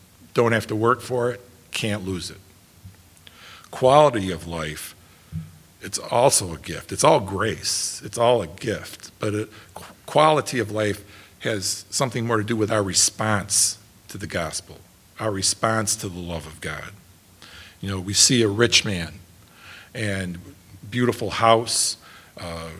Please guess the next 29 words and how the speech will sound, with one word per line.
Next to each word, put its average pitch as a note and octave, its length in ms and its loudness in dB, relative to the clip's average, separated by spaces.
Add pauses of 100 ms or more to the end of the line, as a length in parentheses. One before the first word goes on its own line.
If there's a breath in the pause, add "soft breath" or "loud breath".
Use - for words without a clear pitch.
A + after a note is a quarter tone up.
(380)
nice A2 400 0
vehicles, A#2 680 2
a G#2 40 -4
lot G#2+ 240 4
of G2+ 140 -2
play A#2 260 4
toys, A2+ 580 0
they've F2+ 200 -6
got F#2+ 280 -4
good G#2+ 220 0
health, A#2 580 2 (400 loud breath)
they're F#2+ 180 -4
successful, A#2+ 800 2
they've G2+ 180 -2
got F#2+ 220 -4
money A2+ 260 0
in A2 100 0
the G#2+ 60 0
bank, A2 380 0
and G2 240 -2 (240 loud breath)
we G#2+ 140 -2
say G#2+ 280 2
that A#2 220 2
person A2 500 0 (220 loud breath)
has G2+ 180 0
good G#2+ 300 0
quality A2 580 -2
of F#2+ 160 -8
life. G2 460 -8